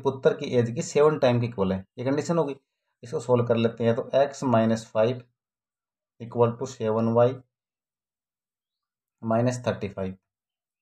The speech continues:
सॉल्व करेंगे तो ये x माइनस का सेवन वाई equal to minus thirty five है,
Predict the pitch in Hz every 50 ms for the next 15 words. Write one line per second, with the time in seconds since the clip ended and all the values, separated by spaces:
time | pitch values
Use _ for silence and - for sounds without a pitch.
0 | _ _ _ _ _ _ _ _ _ _ _ - 120 120 123 120 120 117 120 123
1 | 127 131 127 131 127 127 - - 120 127 123 - - - - _ _ _ _ _
2 | _ _ _ - 113 110 110 113 117 117 117 117 - 120 113 - 117 113 110 117
3 | 120 120 120 120 123 127 127 - - _ _ _ _ _ _ _ _ _ _ _
4 | - 117 117 117 113 117 110 - - 127 123 123 117 117 117 123 127 123 123 -
5 | 113 117 123 117 123 123 127 123 127 143 143